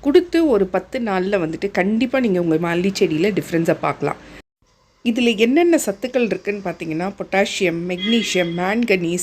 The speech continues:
சல்ஃபர்னு எக்கச்சக்கமான சத்துக்கள் இருக்குங்க. ஒண்ணு. ரெண்டாவது வந்துட்டு இது வந்து நிறைய நுண்ணுயிர்கள் பெருகியிருக்கும். நம்ம மூணு நாள் வந்து ஃபெர்மெண்ட் பண்றோம், புளிக்க வைக்கிறோம். அதுக்காக வந்துட்டு கோடிக்கணக்கான நல்ல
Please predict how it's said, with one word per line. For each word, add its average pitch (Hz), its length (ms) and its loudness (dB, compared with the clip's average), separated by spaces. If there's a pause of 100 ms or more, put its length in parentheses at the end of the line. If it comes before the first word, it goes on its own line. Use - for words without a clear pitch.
சல்ஃபர்னு 196 680 -2 (340)
எக்கச்சக்கமான 185 920 -2
சத்துக்கள் 190 440 0
இருக்குங்க. 160 520 -2 (440)
ஒண்ணு. 220 520 2
ரெண்டாவது 220 560 2
வந்துட்டு 180 560 -2
இது 190 200 -2
வந்து 180 440 0
நிறைய 226 500 2
நுண்ணுயிர்கள் 233 760 2
பெருகியிருக்கும். 160 600 0
நம்ம 185 220 -2
மூணு 247 280 0
நாள் 233 260 2
வந்து 196 360 0
ஃபெர்மெண்ட் 196 360 0
பண்றோம், 165 440 0
புளிக்க 202 280 2
வைக்கிறோம். 170 400 -2 (380)
அதுக்காக 226 480 2
வந்துட்டு 180 420 0
கோடிக்கணக்கான 190 760 0
நல்ல 196 340 2